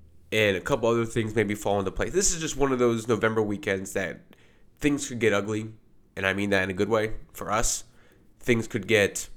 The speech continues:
things could get, could get spicy within the rankings. The three thirty hour presents some of those games for us.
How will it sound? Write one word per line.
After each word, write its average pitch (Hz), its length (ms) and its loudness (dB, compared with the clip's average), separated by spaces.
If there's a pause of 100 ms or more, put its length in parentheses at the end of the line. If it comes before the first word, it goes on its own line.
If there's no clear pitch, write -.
(140)
things 117 180 -2
could 104 100 -12
get, 110 420 -10
could 98 140 -8
get 101 260 -6
spicy 95 640 -2 (160)
within 98 240 -2
the 95 80 -4
rankings. - 460 -8 (1200)
The 113 80 -14
three 131 220 -4
thirty 117 260 0
hour 104 140 2
presents 101 400 -4
some 101 120 -6
of 92 60 -4
those 90 160 -4
games 85 260 -8
for - 220 -16
us. - 240 -14